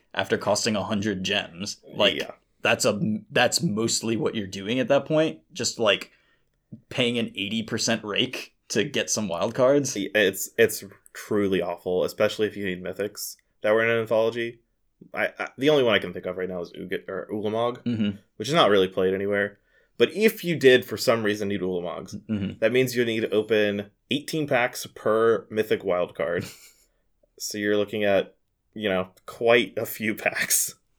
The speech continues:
Speaker 1: Is that, is that it? Is it only three tra-, I thought it was more than that for some reason,
Speaker 2: You get
Speaker 1: but
Speaker 2: si-, so every, you get, you fill up a ring.
Speaker 1: Right.
Speaker 2: Or, or notch in a ring.
Speaker 1: Yeah.
Speaker 2: And every six, you get a wild card.
Speaker 1: Right.
Speaker 2: And every
Speaker 1: It goes rare,
Speaker 2: three
Speaker 1: rare, mythic?
Speaker 2: Yeah, rare, rare, mythic,
Speaker 1: Okay.
Speaker 2: rare, rare, mythic, rare,
Speaker 1: Okay.
Speaker 2: rare, mythic.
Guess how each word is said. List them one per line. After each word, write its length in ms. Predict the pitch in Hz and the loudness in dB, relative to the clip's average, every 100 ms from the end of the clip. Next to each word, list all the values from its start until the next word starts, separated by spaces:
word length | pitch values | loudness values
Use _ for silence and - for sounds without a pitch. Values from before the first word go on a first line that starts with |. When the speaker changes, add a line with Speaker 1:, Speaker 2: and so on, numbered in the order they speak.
| _ | _
Speaker 1:
Is 160 | 139 156 | 0 8
that, 300 | 196 190 - | 8 8 2
is 140 | 160 147 | 0 4
that 160 | 170 113 | 4 4
it? 160 | 151 | 4
Is 140 | 147 117 | 2 2
it 80 | |
only 460 | 123 127 123 120 120 _ _ _ | 0 0 -2 -4 -8 _ _ _
three 140 | - 135 | -4 -2
tra-, 200 | - 113 | 0 0
I 120 | 135 | 4
thought 140 | 147 139 | 6 6
it 40 | |
was 140 | 104 98 | 6 0
more 160 | 95 | -4
than 120 | 92 | -6
that 160 | 87 85 | -8 -8
for 80 | 101 | -8
some 180 | 95 90 | -8 -8
reason, 220 | 90 139 | -2 4
Speaker 2:
You 60 | |
get 140 | 147 147 | 8 6
Speaker 1:
but 60 | - | 4
Speaker 2:
si-, 340 | - - - - | 0 0 -2 0
so 180 | 143 - | 4 8
every, 720 | 120 139 156 147 143 143 - _ | 6 6 2 2 0 -2 -6 _
you 120 | 113 | 2
get, 280 | 120 - - | 4 4 0
you 100 | 117 | -10
fill 160 | 110 160 | 2 2
up 100 | 156 | 4
a 60 | 123 | 2
ring. 600 | 104 101 98 92 92 113 | 0 -2 0 -2 -2 0
Speaker 1:
Right. 380 | 107 87 - _ _ | 2 0 -6 _ _
Speaker 2:
Or, 100 | 92 - 95 | -2 0 0
or 60 | |
notch 340 | 104 98 95 92 | 0 -2 -2 -6
in 80 | |
a 60 | 92 | -6
ring. 380 | 92 87 87 90 | -4 -4 -6 -8
Speaker 1:
Yeah. 220 | 117 107 92 | 0 0 2
Speaker 2:
And 100 | 87 | -2
every 200 | 104 107 | -2 -4
six, 420 | - 123 107 - | -2 0 0 -2
you 80 | 90 | -4
get 80 | 92 | -2
a 60 | |
wild 240 | 87 64 - | -2 -6 -10
card. 160 | - - | -10 -6
Speaker 1:
Right. 320 | 107 80 - - | -4 -4 -8 -10
Speaker 2:
And 120 | - - | -6 0
every 460 | 107 110 104 - _ - | 0 2 -2 -4 _ -4
Speaker 1:
It 80 | |
goes 220 | 120 127 104 | 2 2 2
rare, 340 | 113 117 120 | 2 6 6
Speaker 2:
three 120 | 110 | 6
Speaker 1:
rare, 260 | 107 110 104 | 4 4 2
mythic? 380 | 101 101 113 107 | -2 -2 0 2
Speaker 2:
Yeah, 80 | |
rare, 220 | 80 113 135 | 4 6 6
rare, 100 | 123 | 4
mythic, 220 | 110 104 | 2 2
Speaker 1:
Okay. 80 | 98 | 0
Speaker 2:
rare, 120 | 95 | 0
rare, 100 | 87 | -2
mythic, 260 | 87 - - | -6 -10 -8
rare, 80 | 98 | -6
Speaker 1:
Okay. 80 | |
Speaker 2:
rare, 80 | - | -6
mythic. 300 | - - - | -8 -16 -20